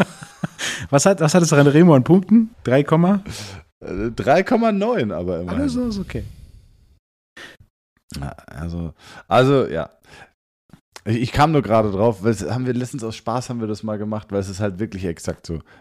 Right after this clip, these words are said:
Speaker 2: Wenn, wenn man, wenn man dich da kennt, dann gibt's Handshake von der gesamten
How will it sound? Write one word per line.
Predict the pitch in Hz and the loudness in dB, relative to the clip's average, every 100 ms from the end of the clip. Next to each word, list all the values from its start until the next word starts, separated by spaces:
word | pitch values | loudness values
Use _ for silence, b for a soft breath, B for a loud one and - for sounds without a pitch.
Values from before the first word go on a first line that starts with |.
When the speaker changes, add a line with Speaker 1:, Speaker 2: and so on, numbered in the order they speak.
| b | b
Speaker 2:
Wenn, | 92 101 98 | -6 -2 -2
wenn | 107 | 0
man, | 107 104 98 | 0 -2 -2
wenn | 107 | -2
man | 110 104 | -2 -4
dich | 107 | -4
da | 107 | -6
kennt, | 104 123 139 - - | -4 -6 -6 -12 -10
dann | 113 | -8
gibt's | 110 - | -6 -6
Handshake | 117 127 - 120 | -6 -4 -4 -4
von | - | -2
der | 117 | -2
gesamten | 107 98 110 107 104 | -2 -4 -6 -8 -10